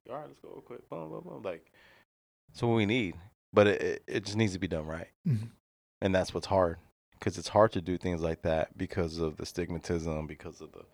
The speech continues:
Speaker 1: you know, cities, you know, cities are racist, you know, like, people don't want certain things in their city because they feel like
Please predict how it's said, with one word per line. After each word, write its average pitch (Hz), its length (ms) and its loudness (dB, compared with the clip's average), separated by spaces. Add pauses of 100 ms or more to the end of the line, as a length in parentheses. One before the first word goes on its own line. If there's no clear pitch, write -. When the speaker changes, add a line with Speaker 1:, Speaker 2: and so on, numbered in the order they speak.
(520)
Speaker 1:
you 92 100 -8
know, 76 180 -8 (960)
cities, 90 920 -2
you 101 120 2
know, 92 260 2 (120)
cities 143 280 4
are 143 60 8
racist, 139 440 2
you 98 60 -2
know, 101 140 6
like, 92 200 4
people 123 260 0
don't 113 180 6
want 104 220 6
certain 98 220 2
things 104 300 0
in 90 100 -4
their 82 140 -2
city 92 380 -4 (1120)
because 90 280 0
they 92 100 0
feel 101 300 4
like 82 280 -4